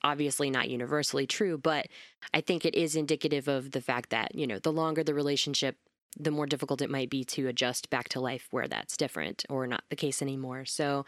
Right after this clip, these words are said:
you're right, time. <laughs> And, um,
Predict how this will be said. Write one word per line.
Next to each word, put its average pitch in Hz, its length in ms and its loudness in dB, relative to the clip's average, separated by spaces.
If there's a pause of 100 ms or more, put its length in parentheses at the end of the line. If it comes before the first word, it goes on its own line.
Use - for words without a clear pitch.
(640)
you're 285 200 6
right, 226 420 4
time. 170 520 4 (440)
<laughs> 247 300 6 (920)
And, 208 520 4
um, 170 440 4